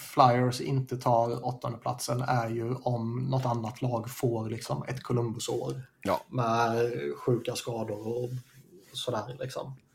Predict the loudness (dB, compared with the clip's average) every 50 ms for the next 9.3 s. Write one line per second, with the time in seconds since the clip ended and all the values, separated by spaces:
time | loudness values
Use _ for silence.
0 | -20 -20 _ _ _ _ _ _ _ _ _ _ _ _ _ _ _ _ 10 10
1 | 12 12 10 10 10 12 12 12 12 10 12 12 12 12 12 12 10 8 6 6
2 | 6 8 8 6 6 4 4 0 0 0 0 0 0 0 -4 -6 -6 -8 -8 -8
3 | -6 -4 -2 0 0 0 0 0 0 -2 0 0 0 -2 -2 -4 -6 -8 -8 -6
4 | -8 -6 -6 -6 -6 -4 -6 -6 -6 -10 -14 -10 -6 -4 -4 -4 -4 -8 -12 -16
5 | _ _ _ _ _ _ -20 -18 -16 -16 -16 -16 -4 6 10 12 12 12 12 8
6 | 2 -6 -10 -4 4 8 10 10 10 10 8 6 6 8 8 10 10 8 8 8
7 | 6 6 6 8 8 8 10 12 12 12 12 12 12 12 12 12 8 6 8 8
8 | 8 6 6 6 2 2 4 4 6 6 6 4 2 2 0 0 -2 -4 -6 -12
9 | -12 -10 -8 -6 -6 -8